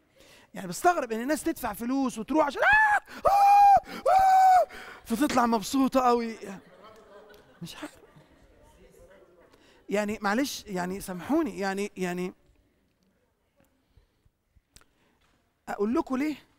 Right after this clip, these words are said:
الناس جواها رعب وعايزة تصرخ، بس لو صرخت كده هيقولوا عليها إيه؟ فبيتفرج على أكشن لما يصرخ الناس تقول عليه إيه؟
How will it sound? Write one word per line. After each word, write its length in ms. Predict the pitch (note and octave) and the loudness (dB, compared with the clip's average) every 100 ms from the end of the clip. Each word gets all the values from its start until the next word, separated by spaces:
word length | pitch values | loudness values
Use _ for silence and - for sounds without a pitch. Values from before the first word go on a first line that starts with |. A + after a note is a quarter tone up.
| _ _ _ _ _ _ _ _ _ _ _ F#3 | _ _ _ _ _ _ _ _ _ _ _ -10
الناس 360 | F3+ A#3+ B3+ | -8 -6 -8
جواها 500 | F#3 G3+ G#3+ G#3 F#3+ | -10 -10 -8 -8 -6
رعب 300 | F3+ F3+ D3+ C3 _ _ _ _ _ _ _ - | -6 -6 -8 -14 _ _ _ _ _ _ _ -16
وعايزة 380 | D#3 A#3 G3 F#3 | -8 -6 -6 -8
تصرخ، 680 | A#3 - - - - - _ - - _ _ _ _ _ _ _ _ _ _ - | -10 -10 -14 -20 -20 -20 _ -20 -20 _ _ _ _ _ _ _ _ _ _ -12
بس 240 | F3+ - | -10 -6
لو 120 | G3 F#3 | -4 0
صرخت 440 | C#4 C#4+ G3 - | 0 0 -2 -6
كده 200 | C4 B3+ | -4 -2
هيقولوا 300 | F3+ G#3+ A#3 | -4 -4 -2
عليها 220 | G#3+ G#3+ | -2 0
إيه؟ 280 | G3+ G#3 F#3+ _ _ - - - - - - - - - | 0 0 -2 _ _ -20 -20 -20 -20 -20 -20 -20 -20 -10
فبيتفرج 560 | G3 F#3+ - D4+ B3+ | -6 -4 0 0 0
على 140 | G3 C4+ | 0 -2
أكشن 200 | - G#3+ | -2 -4
لما 180 | G#3 A#3+ | -2 -2
يصرخ 420 | D4 C4 B3+ - | -2 -2 -4 -4
الناس 280 | G#3 A#3+ - | -4 -4 -4
تقول 160 | B3 | -2
عليه 260 | G#3+ G#3 A#3 | 0 0 0
إيه؟ 360 | A3+ G#3+ G#3 | 0 2 0